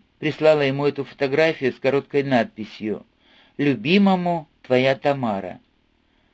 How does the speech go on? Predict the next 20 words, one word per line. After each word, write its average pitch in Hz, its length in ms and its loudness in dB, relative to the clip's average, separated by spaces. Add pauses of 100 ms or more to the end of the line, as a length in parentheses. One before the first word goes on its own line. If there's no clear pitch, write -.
(240)
Сбудутся 160 640 -2
ли 120 100 2
надежды? 110 760 -2 (640)
Есинский 170 640 0
ясно 160 420 2
дал 135 220 2
понять, 143 480 0 (360)
что - 220 -2
надеяться 143 560 0
ему 135 400 -2
не 135 220 0
на 107 120 0
что. - 380 -14 (1120)
Клементьев 220 540 2
задумался, 127 720 2
вспоминая 139 500 0
последнюю 127 520 -2
встречу 135 300 -4
с 135 60 -6
Тамарой. 107 640 0